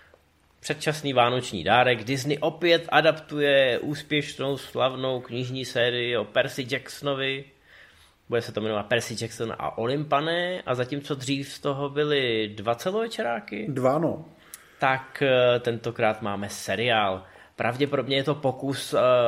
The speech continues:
Speaker 1: o to, aby Disney měl toho svýho Harryho Pottera. V tomhle případě to jsou potomci děti bohů,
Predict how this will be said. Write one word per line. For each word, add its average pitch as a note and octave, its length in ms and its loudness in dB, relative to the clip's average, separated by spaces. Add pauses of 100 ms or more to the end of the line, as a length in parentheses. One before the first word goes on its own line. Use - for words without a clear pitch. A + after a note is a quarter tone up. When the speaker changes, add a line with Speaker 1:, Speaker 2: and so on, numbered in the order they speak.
(120)
Speaker 1:
o A#2 100 0
to, C3 200 0
aby B2 180 2
Disney A#2 320 -2
měl B2+ 180 -2
toho B2 240 -2
svýho B2+ 400 -4
Harryho A#2+ 380 0
Pottera. A#2 540 -2 (560)
V - 60 -16
tomhle C3 220 2
případě B2 380 2
to C3 100 -4
jsou D3 280 0
potomci C3 720 -2
děti B2 380 0
bohů, A2+ 580 -2